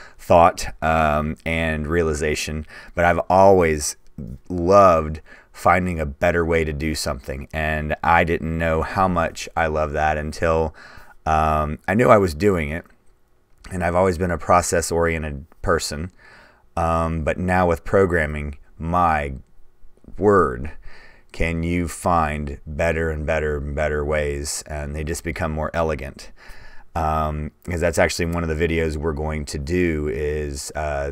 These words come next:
this week. We're gonna look at rock, paper, scissors. I could have sworn that I put that out. Um, so I started over, and then I found an old program that I had for a kids seminar.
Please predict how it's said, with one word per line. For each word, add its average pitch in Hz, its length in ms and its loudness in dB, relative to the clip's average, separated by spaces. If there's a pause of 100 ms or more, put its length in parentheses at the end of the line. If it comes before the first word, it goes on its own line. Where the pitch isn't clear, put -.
(120)
this 76 380 -6
week. 76 240 -6
We're 80 80 -4
gonna 78 180 -4
look 78 300 -4
at 78 200 -4
rock, 82 240 -2
paper, 80 240 -2
scissors. 76 540 -4 (240)
I 90 80 -4
could - 160 -2
have - 120 -4
sworn 98 600 -2
that 76 120 -4
I 76 100 -2
put - 240 -2
that 80 280 0
out. 78 360 0 (500)
Um, 78 440 0
so 82 180 0
I 98 100 8
started 131 420 6
over, 104 420 0 (640)
and 82 260 -2
then 87 140 0
I 80 100 0
found 92 680 0
an 80 220 -8
old 95 320 4
program 80 600 2
that 76 120 -4
I 76 120 -2
had 76 420 -4
for 73 680 -2
a 78 100 -6
kids 117 340 0
seminar. 65 440 -6